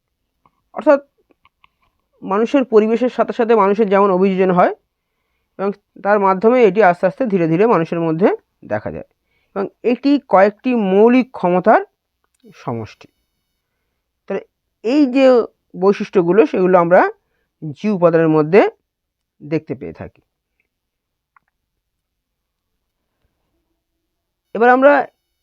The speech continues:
এস উপাদানের বৈশিষ্ট্য দেখব।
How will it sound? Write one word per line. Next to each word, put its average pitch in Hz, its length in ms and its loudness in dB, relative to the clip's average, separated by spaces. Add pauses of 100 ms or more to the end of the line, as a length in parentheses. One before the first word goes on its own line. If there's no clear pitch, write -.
(1500)
এস 220 260 2
উপাদানের 240 380 2
বৈশিষ্ট্য 220 400 0
দেখব। 208 160 2